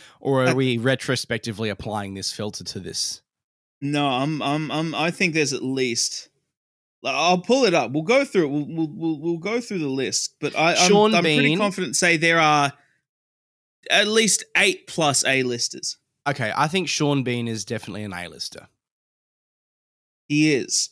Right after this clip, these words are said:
Speaker 2: And he's
Speaker 1: I
Speaker 2: got
Speaker 1: think
Speaker 2: such a tiny part, too. He's one of those really impactful
Speaker 1: Mm.
Speaker 2: parts in the movie.
Speaker 1: Yeah, like, not a lot of screen time or dialogue, but, like,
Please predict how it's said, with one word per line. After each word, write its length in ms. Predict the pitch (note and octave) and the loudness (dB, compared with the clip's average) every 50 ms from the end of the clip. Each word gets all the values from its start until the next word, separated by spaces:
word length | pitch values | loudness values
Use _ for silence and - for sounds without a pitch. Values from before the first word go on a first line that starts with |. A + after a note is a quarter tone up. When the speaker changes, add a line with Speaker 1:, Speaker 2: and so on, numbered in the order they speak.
| _ - | _ 0
Speaker 2:
And 140 | D#3+ E3+ F#3+ | 0 2 2
he's 100 | A#3 A3+ | 2 4
Speaker 1:
I 40 | C#4 | 4
Speaker 2:
got 40 | F4 | 4
Speaker 1:
think 100 | F4 F4+ | 4 4
Speaker 2:
such 220 | - B3+ - - | 2 0 2 0
a 80 | G#3 E3+ | -4 -2
tiny 420 | - - - B3+ C4+ C4 A#3 F#3 | -4 -2 0 0 2 2 2 0
part, 400 | - - F#3 G3 F#3 D3+ - - | -2 0 2 2 4 2 2 -2
too. 180 | - - F3 C3+ | -2 0 0 2
He's 180 | B2+ D3+ F3+ | 2 0 -2
one 140 | G#3 B3 B3+ | -2 0 0
of 40 | A#3 | 2
those 180 | G#3 F3+ D3+ D#3 | 2 0 0 0
really 640 | E3 F#3 F3+ F3+ F3+ E3+ E3 D3 C3+ C3 - _ - | 0 2 4 4 4 4 2 0 0 -2 -4 _ -6
impactful 480 | D3+ D3+ D3+ E3 D#3+ D#3+ D3+ G3 D3+ C#3 A#2+ | -6 -4 -2 0 -2 0 -2 -2 -10 -10 -8
Speaker 1:
Mm. 20 | |
Speaker 2:
parts 340 | - C#3 C#3+ C#3 B2+ - - | -4 -2 -2 -2 -2 -4 -6
in 60 | B2+ | -6
the 60 | B2+ | -4
movie. 460 | B2 B2+ C3 C3 A#2 G#2+ G#2 - D3+ _ _ _ _ _ _ _ - | -4 -4 -4 -6 -6 -8 -10 -12 -12 _ _ _ _ _ _ _ -4
Speaker 1:
Yeah, 180 | - D3+ C3 B2 | -2 0 0 2
like, 280 | A#2+ A#2+ A#2+ - - B2+ | 0 0 -2 -4 -4 -4
not 180 | C#3 C#3 C3 | -2 -2 0
a 60 | B2+ | 0
lot 120 | C3 B2+ A#2+ | 0 -2 -2
of 100 | A#2 G#2+ | -2 -4
screen 340 | - - A#2+ A#2+ A#2 A#2 A2 | -6 -6 -4 -4 -4 -4 -4
time 280 | A#2+ A#2 A2 G#2+ G#2+ | -4 -2 -2 -2 -4
or 80 | G#2+ G#2 | -6 -6
dialogue, 500 | F2+ G#2 G2+ G#2 G#2 G2 G2 G2+ G2 - | -6 -6 -6 -4 -4 -4 -6 -8 -8 -8
but, 180 | - G#2 - - | -8 -8 -8 -8
like, 260 | G2+ G#2 G2+ G2+ F#2+ | -8 -6 -6 -6 -8